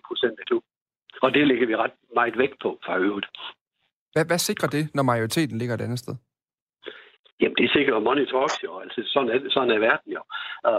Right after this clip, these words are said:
Speaker 1: og det er jo klart, det er halvtreds komma en procent, det er jo dem, man vil, som man har majoriteten i en klub. Det gælder, hvis du køber en virksomhed, det gælder alle andre forhold, at du vil gerne have den, en, en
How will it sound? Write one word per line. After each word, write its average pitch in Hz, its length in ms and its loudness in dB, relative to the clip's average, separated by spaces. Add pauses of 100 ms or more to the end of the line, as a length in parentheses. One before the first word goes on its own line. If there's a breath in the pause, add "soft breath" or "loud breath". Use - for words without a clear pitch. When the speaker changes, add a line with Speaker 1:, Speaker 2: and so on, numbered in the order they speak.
Speaker 1:
og 107 100 2
det 113 60 4
er 113 100 6
jo - 100 0
klart, 131 220 2
det 120 120 4
er 117 120 4
halvtreds 123 360 0
komma 113 240 0
en 120 200 0
procent, 127 340 2
det 123 80 4
er 113 100 6
jo 113 120 0
dem, 127 80 4
man 110 220 0
vil, 120 140 4 (120)
som 104 160 0
man 101 140 -8
har 120 100 2 (120)
majoriteten 110 600 0
i - 80 -20
en - 100 -10
klub. 113 160 -2 (380 loud breath)
Det 127 100 2
gælder, 123 280 4 (260)
hvis 98 160 0
du 117 40 4
køber 127 240 2
en 107 140 4
virksomhed, 107 420 2
det 110 120 0
gælder 107 200 4
alle 107 260 4
andre 117 280 2
forhold, 104 400 0 (340 loud breath)
at 101 200 0
du 113 140 4
vil 104 100 4
gerne 117 240 2
have 117 160 0
den, 98 120 -2 (300)
en, 95 100 0 (200)
en 110 80 2